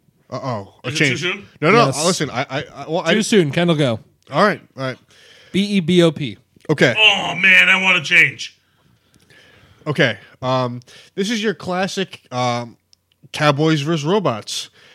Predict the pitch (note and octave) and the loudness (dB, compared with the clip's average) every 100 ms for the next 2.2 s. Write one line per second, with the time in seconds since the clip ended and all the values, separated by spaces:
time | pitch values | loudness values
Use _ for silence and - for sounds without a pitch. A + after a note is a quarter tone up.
0 | _ - B2+ B2+ A#2+ B2+ F3 C3+ D3 D3+ | _ -6 -2 -2 -2 -4 -4 -2 -2 0
1 | D3+ D3 C#3+ C3 C#3 B2+ B2 B2 A#2+ A#2 | 0 0 -2 -6 -12 -6 0 2 2 0
2 | A2+ A#2+ | -4 -14